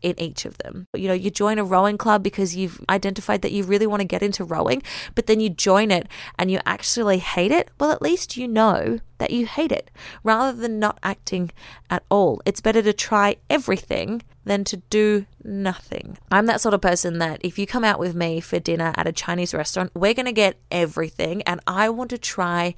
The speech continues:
all of it. I love the mixing of the flavors and trying different things, and I'm terrible when I have to buy my own meal because I'm usually left with, like, other people's food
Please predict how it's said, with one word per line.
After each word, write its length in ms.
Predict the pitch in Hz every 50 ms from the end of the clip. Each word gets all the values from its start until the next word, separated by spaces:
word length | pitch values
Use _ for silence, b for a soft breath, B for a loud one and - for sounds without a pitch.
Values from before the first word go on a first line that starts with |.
| - -
all 320 | 190 196 185 175 160 147
of 120 | 123 -
it. 120 | - 87 - -
I 160 | 180 202 240
love 360 | 247 254 233 247 269 269 254
the 100 | 269 269 -
mixing 440 | - 226 190 - - - 302 285 285
of 100 | 277 254
the 100 | 277 277
flavors 480 | - 269 262 254 269 247 269 262 254
and 140 | 254 247 233
trying 320 | - 247 233 233 240 247
different 320 | 247 254 240 - 247 247 -
things, 340 | 247 240 233 240 247 214 B B B B B B
and 80 | - 247
I'm 100 | 254 247
terrible 420 | - 247 240 247 254 226 240 208
when 120 | 196 196 196
I 60 | 190
have 140 | 196 196 -
to 100 | - 208
buy 180 | - 185 185 190
my 140 | 190 185 -
own 200 | - 180 180 180
meal 180 | 175 175 180
because 240 | 190 196 185 202 190
I'm 160 | 208 202 196 190 185 185
usually 600 | 196 226 262 285 294 277 - 262 220 214 208 196
left 360 | 190 190 185 185 190 - -
with, 180 | 180 180 175 -
like, 200 | 180 170 - -
other 240 | - 170 185 185 214 190
people's 420 | - - 220 214 - 196 196 175 -
food 520 | - - - - 185 185 208 220 202 190